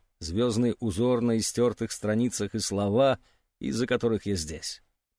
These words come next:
"Победа, но не последняя битва. Плывите за море, ищите флейту. Золотая песня останется в небе. Мост над мирами — голос победы". "Меня привело пророчество, — говорю я, —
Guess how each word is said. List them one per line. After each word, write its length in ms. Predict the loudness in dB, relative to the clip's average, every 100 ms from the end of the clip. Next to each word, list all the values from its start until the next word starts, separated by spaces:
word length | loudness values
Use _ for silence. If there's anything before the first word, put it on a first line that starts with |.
| _
"Победа, 640 | -2 2 6 6 6 6 4
но 160 | 2 4
не 120 | 4
последняя 600 | 4 2 0 2 4 4
битва. 500 | 2 -2 -4 -12 -14 _ _ _ _ _ -6
Плывите 440 | -2 2 2 2
за 220 | 2 4
море, 300 | 4 4 2
ищите 480 | 2 -2 0 0 0
флейту. 500 | 0 2 0 -2 -10 -18 _ _ _ -10
Золотая 520 | -4 -2 2 2 2
песня 360 | 2 0 2 0
останется 520 | 2 2 2 2 0
в 80 | 2
небе. 400 | 2 0 -4 -16 _ _ _ _
Мост 420 | -4 0 0 -2
над 200 | 0 0
мирами — 600 | 2 2 4 4 4 2 -2 _ _ _ -16
голос 460 | -2 2 2 2
победы". 540 | 0 0 2 0 -2 -14 _ _ _ _ _ _
"Меня 340 | -8 0 2 2
привело 400 | 2 4 4 2
пророчество, — 720 | 2 2 2 0 -2 0 0
говорю 300 | 2 2 2
я, — 360 | 0 -2 -8